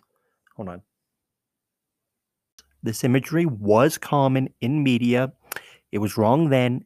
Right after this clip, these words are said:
and it is wrong now. But to edit it out would be the same as saying it never existed to begin with. And yeah, I feel like that's appropriate way to handle it. I feel like Disney could made a good middle ground.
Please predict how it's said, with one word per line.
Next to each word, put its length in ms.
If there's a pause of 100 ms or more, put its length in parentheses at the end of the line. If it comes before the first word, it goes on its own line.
(120)
and 80
it 60
is 140
wrong 340
now. 200 (720)
But 280 (200)
to 480 (500)
edit 240
it 140
out 320 (120)
would 140
be 160
the 160
same 300
as 80
saying 260
it 160
never 300
existed 520 (120)
to 60
begin 420
with. 160 (720)
And 340
yeah, 160
I 60
feel 180
like 140
that's 200
appropriate 500
way 140
to 80
handle 460
it. 100 (140)
I 80
feel 160
like 220
Disney 480 (120)
could 720
made 440
a 80
good 240
middle 240
ground. 340